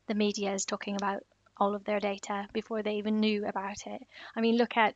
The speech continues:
um, Ticketmaster, uh, when, uh, what bank was it? It's the bank that starts with an M. When they identified Ticketmaster had been breached because of the consumers', um, uh, their financial statements, they went to Ticketmaster, said,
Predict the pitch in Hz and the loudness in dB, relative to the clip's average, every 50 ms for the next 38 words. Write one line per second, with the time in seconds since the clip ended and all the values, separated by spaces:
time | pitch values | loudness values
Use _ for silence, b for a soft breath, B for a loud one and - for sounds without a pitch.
0 | - - 220 208 208 208 208 214 214 202 _ B B B B B B - - - | -2 -4 -2 0 0 2 2 0 0 -2 _ B B B B B B -2 -2 0
1 | - 247 - - 202 196 - - - 202 180 185 196 208 - B B B B - | 2 2 2 2 0 0 -2 -2 0 0 0 0 0 -2 -4 B B B B -4
2 | 214 196 190 185 196 202 202 214 208 202 202 202 202 202 202 - - - 208 202 | -2 0 2 2 0 0 2 2 2 2 2 2 2 2 0 -2 -2 -4 -2 -2
3 | 196 196 190 196 190 - 226 - - 262 254 254 247 - - 285 269 - 311 302 | 0 0 0 -2 -2 -4 -4 0 2 2 2 2 2 0 0 -2 0 2 0 0
4 | - - _ - _ - - - - - 233 240 247 247 - - 233 - - 233 | 0 -2 _ -18 _ -12 -10 -8 -6 -6 -4 -2 -2 -2 -4 -4 -6 -4 -4 -6
5 | - - 220 220 214 214 208 202 202 202 196 190 _ B B B B B B 233 | -6 -8 -8 -8 -8 -6 -4 -4 -4 -4 -6 -8 _ B B B B B B 6
6 | 226 240 254 262 262 254 240 - - - - - - 226 214 247 247 233 - - | 8 10 10 10 10 8 6 2 -4 -8 -4 0 0 4 6 6 6 6 4 2
7 | 226 214 208 208 - - 226 - 208 208 208 202 202 - - 214 202 202 202 196 | 2 2 2 2 0 -4 -4 -4 -2 -2 -2 -2 -2 -2 -2 -2 -2 -2 -4 -4
8 | - 208 208 - 226 226 208 190 196 202 220 - - - - 233 - - - 220 | -4 -6 -4 2 4 4 4 4 2 -2 -2 -2 -2 -2 -2 -6 -6 -2 -2 0
9 | 202 214 202 208 - 214 208 - - 202 - - - 233 220 214 208 202 196 - | 0 0 -4 -2 -4 -4 -4 -4 -6 -6 -4 -2 0 0 2 2 0 0 0 -2
10 | - - - 208 208 208 208 208 208 202 196 - - - - _ _ _ _ _ | -2 -2 -4 -4 -4 -2 -2 -2 -2 -4 -6 -6 -8 -10 -10 _ _ _ _ _
11 | - 220 202 196 196 185 175 - - - - - - 226 220 220 220 208 - - | -12 -10 -8 -6 -6 -4 -4 -6 -8 -10 -12 -8 -4 2 4 4 4 4 4 2
12 | 214 208 208 208 220 214 - - 214 208 214 240 254 240 _ b b b - - | 2 2 4 2 2 2 0 -2 -2 0 0 -2 -2 -4 _ b b b -4 -2
13 | 220 208 - - 208 202 202 214 226 - - - 220 220 226 214 B B B 269 | -2 -2 -2 -4 -6 -4 -2 0 0 0 2 4 4 4 2 0 B B B 6
14 | 269 285 285 - 240 - - 226 - - 226 214 202 - - 214 196 - 220 202 | 6 8 6 6 4 0 -2 -2 -2 -6 -6 -4 -4 -4 -4 -4 -4 -2 -2 -2
15 | 202 | -4